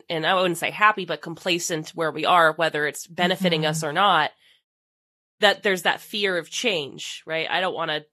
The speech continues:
Speaker 1: do something different. What if it's terrible? What if it doesn't work out for me? What if this goes wrong? Blah, blah, blah. And we can psych ourselves out of it.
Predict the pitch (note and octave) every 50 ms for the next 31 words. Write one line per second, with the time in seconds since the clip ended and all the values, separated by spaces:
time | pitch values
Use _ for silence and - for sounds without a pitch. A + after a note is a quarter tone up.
0 | _ - F#3 D3+ D3 D3 C#3+ B2+ A#2 - D#3+ A3 A#3 - D3+ C#3 D3+ - D#3 D3
1 | C#3 C3+ E3+ E3 - - A#3 A#3 G#3+ F#3 D#3 C#3+ C3+ C3+ C3+ C#3+ D3+ - E3 -
2 | E3+ D#3 D3 D3+ F3 F#3+ F#3+ A3+ A#3 A3 - G#3 F3 F3 D#3+ D3+ D3 D#3 D#3 D#3+
3 | D#3+ - A3 A3 - - F#3+ E3+ D3+ D#3+ E3 D#3 D3 C#3+ - C#3+ D3+ E3 F3 F3+
4 | G3+ G3+ F#3+ E3 D3+ D#3 D#3 - D#3 - - F3+ F3 E3+ F3 E3+ - - D3+ C#3+
5 | D3+ F#3+ G#3 A3+ A3 F#3 D#3 D#3 D3 -